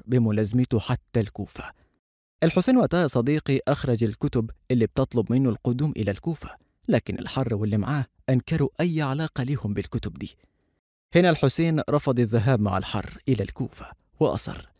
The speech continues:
فالحر اقترح عليه يسلك طريق يجنبه الكوفة وما يرجعوش للمدينة. الحسين وافق وسلكوا طريق العذيب والقادسية،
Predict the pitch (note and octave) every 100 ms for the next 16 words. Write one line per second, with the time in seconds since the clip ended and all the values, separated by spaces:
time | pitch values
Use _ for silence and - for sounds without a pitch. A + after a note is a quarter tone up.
0 | _ _ - D#3+ - G#3 - _ - -
1 | A3+ F3 A2+ C3 C3+ C#3 - C3 - A2+
2 | C3+ C#3 - - B2 A#2 A#2+ A#2 G2+ -
3 | C#3+ - A#2 _ - A3 B2 A2 A2+ A2
4 | - G#2 G2 G2 F2 - _ _ _ _
5 | _ _ - D#3 F#3+ B3+ A3+ A3+ - -
6 | _ _ - A#2+ A#2 C#3 B2+ - A#2+ A#2+
7 | A#2+ C3 - - A#2+ G#2+ G2 G#2 A#2 A#2
8 | G2+ - - C3+ F#2 - A#2+ G2 G#2 -
9 | -